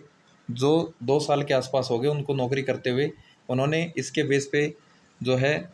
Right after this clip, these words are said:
हो सकता है बहुत सारे साथियों ने loan भी ले लिया होगा, शादी भी करवा ली, सारे काम करवा लिए, मतलब, ए, सरकारी नौकरी के बेस पे। उसके बाद क्या होता है, दोबारा से result जारी होता है, इनको terminate करने के लिए आदेश जारी हो जाते हैं।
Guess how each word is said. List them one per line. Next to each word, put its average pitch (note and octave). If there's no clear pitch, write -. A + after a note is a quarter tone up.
हो C3
सकता D3+
है C#3
बहुत A#2+
सारे C#3
साथियों C#3+
ने C#3
loan C#3
भी C#3+
ले C3+
लिया C3+
होगा, C3
शादी C3
भी C#3+
करवा B2+
ली, C3
सारे C#3
काम D3+
करवा B2
लिए, C#3
मतलब, C#3
ए, B2
सरकारी C#3
नौकरी C3+
के C3
बेस B2
पे। D#3+
उसके D3
बाद D3
क्या D3
होता C3
है, E3
दोबारा C#3+
से D#3+
result C#3+
जारी C3+
होता C3
है, E3
इनको D3
terminate D3+
करने C#3
के C3
लिए D3+
आदेश B2+
जारी B2+
हो A2+
जाते G#2
हैं। G#2